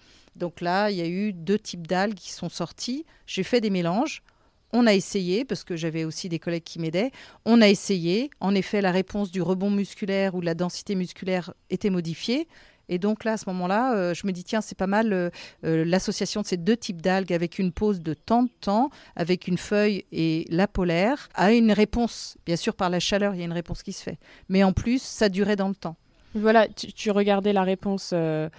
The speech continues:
Speaker 2: à court terme, très court terme, instantanément, et puis après, j'imagine, un suivi sur semaine, mois, et voir si ça dure dans
Speaker 1: C'est
Speaker 2: le
Speaker 1: ça.
Speaker 2: temps.
Speaker 1: C'est
Speaker 2: Ouais.
Speaker 1: ça. Parce que c'est bien beau de, d'avoir un cheval détendu sur le
Speaker 2: Bah
Speaker 1: moment,
Speaker 2: oui.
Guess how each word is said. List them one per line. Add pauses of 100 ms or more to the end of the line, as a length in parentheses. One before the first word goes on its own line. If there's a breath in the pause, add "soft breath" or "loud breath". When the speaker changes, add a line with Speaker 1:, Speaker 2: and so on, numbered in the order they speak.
(200 loud breath)
Speaker 2:
à
court
terme,
très
court
terme,
instantanément,
et
puis
après,
j'imagine,
un
suivi
sur
semaine,
mois, (240 loud breath)
et
voir
si
ça
dure
dans
Speaker 1:
C'est
Speaker 2:
le
Speaker 1:
ça.
Speaker 2:
temps. (280)
Speaker 1:
C'est
Speaker 2:
Ouais.
Speaker 1:
ça. (300 loud breath)
Parce
que
c'est
bien
beau
de,
d'avoir
un
cheval
détendu
sur
le
Speaker 2:
Bah
Speaker 1:
moment,
Speaker 2:
oui.